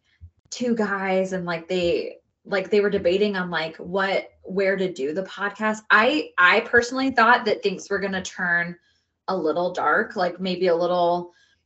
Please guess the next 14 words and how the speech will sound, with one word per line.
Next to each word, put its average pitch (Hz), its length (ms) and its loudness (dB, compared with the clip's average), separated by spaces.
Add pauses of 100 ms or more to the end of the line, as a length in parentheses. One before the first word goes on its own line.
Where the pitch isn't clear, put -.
(100)
Harvey 190 380 0
Weinstein-esque, 214 1200 0
where, 202 180 2
like, 170 280 -2
this 185 280 -4
young 175 440 -2
musician 190 640 0
going 175 280 0
to 190 80 -6
this 180 300 -4
room 185 320 0
with 175 120 -8
these 185 260 -4
two 185 520 0